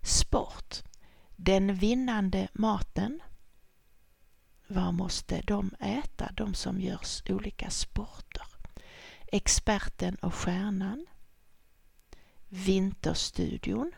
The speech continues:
Där får man titta på många olika program med skidor och skridskor. Barn.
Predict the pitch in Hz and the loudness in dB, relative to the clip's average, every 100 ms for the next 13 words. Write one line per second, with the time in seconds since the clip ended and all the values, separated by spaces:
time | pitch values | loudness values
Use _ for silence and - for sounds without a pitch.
0 | - - - - - - - - - - | -12 -18 -20 -20 -20 -16 -6 0 2 4
1 | 202 208 208 - 208 196 - 185 185 190 | 2 2 0 -4 -2 -4 -2 0 2 0
2 | 190 - 170 185 - - - - - - | -2 -2 -2 -2 -4 -6 -8 -10 -16 -18
3 | - - - - - - - - 175 180 | -20 -20 -20 -20 -20 -20 -12 -6 -4 -2
4 | 190 180 185 175 - - - - - - | -2 -2 -4 -6 -6 -8 -12 -8 -4 0
5 | 214 247 - - - - - - - _ | 2 0 -2 -6 -8 -16 -18 -20 -20 _
6 | - - - - - - - - - - | -20 -20 -20 -20 -20 -10 -6 -4 -4 -4
7 | - 196 - - - - - - _ - | -2 0 0 -2 -8 -12 -14 -16 _ -20
8 | - - - - - - - - - 185 | -20 -20 -20 -18 -18 -20 -20 -14 -10 4
9 | 294 240 - - - | 8 8 6 2 -6